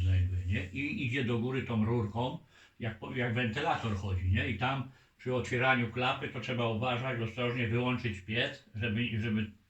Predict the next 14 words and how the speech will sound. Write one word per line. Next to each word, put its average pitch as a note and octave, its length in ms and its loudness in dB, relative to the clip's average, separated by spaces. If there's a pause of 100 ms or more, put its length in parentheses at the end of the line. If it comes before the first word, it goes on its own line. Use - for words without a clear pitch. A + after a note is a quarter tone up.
(220)
po A#2 100 -10
prostu A#2 320 -6
nie A2+ 140 0
wydmucha-, A2+ 560 -2 (180)
nie G#2+ 200 -2
wydmu-, G#2+ 640 0
wydmu-, A2 880 0
wydmuchiwało. G#2+ 1200 -2 (920)
Następna C#3+ 520 -2
sprawa, C3+ 640 0 (560)
wentylator. C3+ 840 0 (760)
Wentylator C3+ 720 -2
to D3+ 80 -6
jest B2+ 260 -4